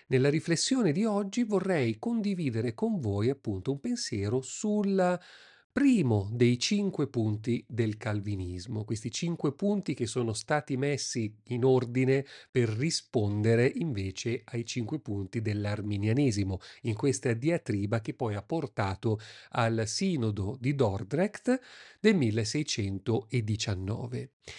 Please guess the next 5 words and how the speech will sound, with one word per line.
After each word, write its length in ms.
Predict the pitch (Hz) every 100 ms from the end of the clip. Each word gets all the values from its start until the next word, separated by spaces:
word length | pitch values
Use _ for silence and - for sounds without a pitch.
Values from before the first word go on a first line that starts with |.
| - -
Questo 260 | - 165 208
primo 340 | 247 240 285
punto 580 | 180 185 208 247 262 -
è 340 | 156 156 180 -
la 380 | 135 147 165